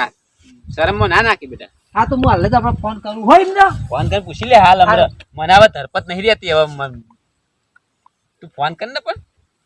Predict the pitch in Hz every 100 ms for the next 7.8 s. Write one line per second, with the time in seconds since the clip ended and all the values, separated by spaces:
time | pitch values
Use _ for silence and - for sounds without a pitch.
0 | - 196 147 123 - 107 110 117 - 254
1 | 247 190 - _ _ _ _ _ _ _
2 | _ _ _ _ _ _ _ _ _ -
3 | 185 185 160 190 220 233 190 180 160 175
4 | 180 185 180 - 160 160 170 160 165 156
5 | 156 160 170 202 214 208 170 - _ _
6 | _ _ _ _ _ - 208 175 220 294
7 | - _ - 220 233 165 143